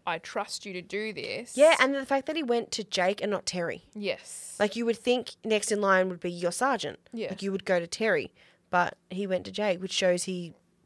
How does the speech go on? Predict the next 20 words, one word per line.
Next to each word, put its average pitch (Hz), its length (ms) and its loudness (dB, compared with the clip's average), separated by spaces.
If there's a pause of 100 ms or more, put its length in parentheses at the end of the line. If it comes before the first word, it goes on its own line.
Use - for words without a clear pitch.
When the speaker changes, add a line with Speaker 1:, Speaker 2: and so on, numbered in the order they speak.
(680)
Speaker 2:
you 180 80 -8
know, 165 160 -2
he's 202 300 -2
proud 330 320 6
of 220 120 2
him. 175 220 -8 (100)
Speaker 1:
Yeah. 202 220 -2 (300)
Speaker 2:
He 226 240 -4
is, 302 380 -4
yeah. 269 300 -4 (520)
It's - 140 -20
nice. 202 360 -14 (160)
Speaker 1:
Um, 196 420 -6 (120)
well, 220 340 -2
I'm 220 640 -4 (300)
gonna 202 180 -8
end 180 160 -10
on 160 60 -10
a - 20 -18
s-, - 240 -16